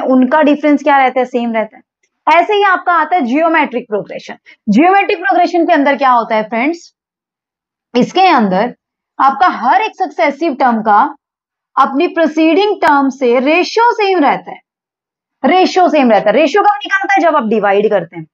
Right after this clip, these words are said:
रेशियो कब निकलता है? जब आप divide करते हैं, यानी कि ratio of any terms to the previous term is constant। Ratio of any term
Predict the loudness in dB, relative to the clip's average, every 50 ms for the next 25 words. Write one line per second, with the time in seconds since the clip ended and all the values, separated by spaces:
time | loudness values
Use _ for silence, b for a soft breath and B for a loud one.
0 | _ _ _ _ _ _ _ _ _ 0 0 2 2 2 2 2 2 2 0 0
1 | 0 -2 0 0 0 0 0 0 0 0 0 0 0 -2 -4 -4 -4 -2 0 0
2 | 2 2 0 0 0 -2 -4 -4 -6 -8 -8 -8 B B B _ 0 2 2 2
3 | 2 0 0 -2 -4 -2 -2 -2 0 0 0 2 0 0 -2 -2 -4 0 0 2
4 | 2 2 2 0 0 0 -2 -2 0 0 0 -2 -2 -4 -4 -2 0 0 0 0
5 | -2 -4 -4 -6 -4 -2 0 0 0 0 0 -2 0 2 2 2 2 0 0 -2
6 | 0 0 2 0 0 -2 -4 -4 -2 0 0 0 0 -4 -8 -12 -6 -2 0 0
7 | 2 2 0 -2 -4 -8 -12 _ _ _ _ _ _ _ _ _ _ _ -2 2
8 | 2 4 2 2 0 -2 -2 0 2 2 4 2 2 0 -2 -2 -2 -2 -2 -2
9 | -4 -8 _ _ _ _ _ _ _ _ _ _ _ _ _ _ _ _ _ _
10 | _ _ _ _ _ _ _ _ _ _ _ _ _ _ _ _ _ _ _ _
11 | _ _ _ _ 0 2 4 4 2 2 2 2 2 2 2 0 0 0 0 2
12 | 2 2 2 0 0 -2 -2 -4 -6